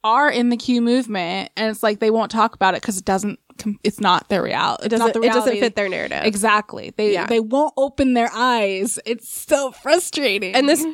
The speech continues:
Speaker 2: like, this happens every day to all of us. This
Speaker 1: Yeah.
Speaker 2: isn't exclusively a right-wing phenomenon. Like, every day, sometimes we have to close our eyes to something that we don't want to acknowledge.
Speaker 1: Especially now.
Speaker 2: Yeah.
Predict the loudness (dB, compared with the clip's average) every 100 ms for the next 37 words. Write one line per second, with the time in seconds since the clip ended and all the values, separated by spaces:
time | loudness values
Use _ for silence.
0 | 0 0 2 -2 0 0 2 2 2 2
1 | 0 0 2 0 2 2 2 0 -2 2
2 | 2 2 -4 -6 0 2 4 4 2 2
3 | -2 0 0 2 0 2 2 4 2 0
4 | 0 -2 -2 -2 2 2 2 0 -2 -2
5 | 2 0 0 _ _ _ _ _ 0 2
6 | 2 2 2 2 0 -2 -4 -2 0 2
7 | 0 0 0 0 -2 -2 2 2 4 2
8 | 2 0 -4 -2 -2 0 -2 0 -2 -2
9 | -2 -2 -2 -2 0 2 4 4 2 2
10 | 2 2 2 2 0 -2 -2 -4 -4 -6
11 | -6 -4 -2 -2 -2 0 2 4 2